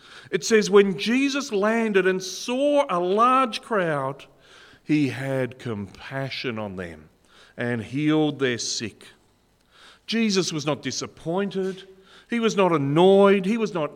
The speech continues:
angry. They were needy and they were looking for him because they knew that he could help them.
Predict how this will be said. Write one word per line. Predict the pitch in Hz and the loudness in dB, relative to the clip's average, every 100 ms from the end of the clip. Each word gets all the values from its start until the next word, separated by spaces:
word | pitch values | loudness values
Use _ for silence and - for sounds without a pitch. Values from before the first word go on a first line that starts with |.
| - | -6
angry. | 180 208 196 202 202 202 - - - - - | -4 -2 0 2 2 -2 -8 -20 -20 -14 -2
They | 240 | 0
were | 247 214 | 2 2
needy | 202 208 226 285 277 240 190 | 2 0 2 2 0 0 -2
and | 175 | 0
they | 190 202 | 0 4
were | 214 | 4
looking | 214 233 311 320 269 | 2 2 0 2 0
for | 220 220 190 | 2 4 4
him | 190 | 2
because | 185 190 202 | 0 0 0
they | 214 208 | 2 2
knew | 202 196 226 247 247 | 2 2 2 2 2
that | 247 | 0
he | 196 202 214 | 0 -2 -4
could | - 208 | 0 -2
help | 160 143 143 - | 0 -2 -2 -6
them. | 110 | -14